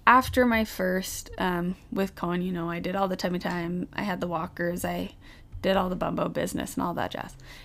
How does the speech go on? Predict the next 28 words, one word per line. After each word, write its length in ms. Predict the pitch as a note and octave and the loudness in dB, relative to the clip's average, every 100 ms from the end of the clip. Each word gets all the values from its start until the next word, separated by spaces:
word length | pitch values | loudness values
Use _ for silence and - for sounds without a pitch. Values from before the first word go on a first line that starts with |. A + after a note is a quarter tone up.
| - | 4
And 80 | |
he's 120 | A3+ F3 | 4 4
fine, 220 | - - | -2 -4
right? 180 | - - - - - - - | -4 -6 -8 -14 -18 -14 6
But 180 | F#3+ A#3 | 8 10
<laughs> 1120 | B3+ A#3+ C4+ - G#3 - - - - D#4+ B3+ | 10 12 12 12 -2 -6 -10 -8 -6 -6 4
with 200 | A#3 A3+ | 8 10
the 80 | B3 | 10
next 440 | A#3 A3+ - - | 10 8 4 0
two, 180 | - G3+ | 6 8
after 420 | F#3+ G3+ A3 F#3+ | 8 6 2 4
I 100 | F3+ | 4
had 380 | F#3+ F#3+ F3+ G3 - | 4 6 4 2 -6
read 320 | - G3+ F#3+ E3+ | 2 6 6 4
this, 400 | D#3+ F3 - - - - | 0 -2 -6 -14 -20 4
I 80 | G3+ | 8
really 220 | G3 F#3+ | 8 8
focused 440 | F#3 F3+ F3+ F#3 - | 6 4 4 0 4
on, 380 | F3+ E3 E3+ F#3 - - - - - | 6 6 2 -4 -10 -20 -20 -20 2
so, 400 | - F#3 E3 - - | 8 10 8 4 4
and 220 | A3 A3 | 8 10
this 160 | B3 - | 10 8
is 100 | C4+ | 6
all, 420 | - G#3 - - - - | 10 10 10 4 -2 2
again, 460 | F#3+ F#3+ - - - - - - - - - - - - - | 6 6 6 -2 -14 -20 -20 -20 -20 -20 -20 -20 -20 -16 2
go 180 | E3 | 4
to 180 | F3 - | 4 4
your, 340 | G3+ G3 F#3+ | 8 10 8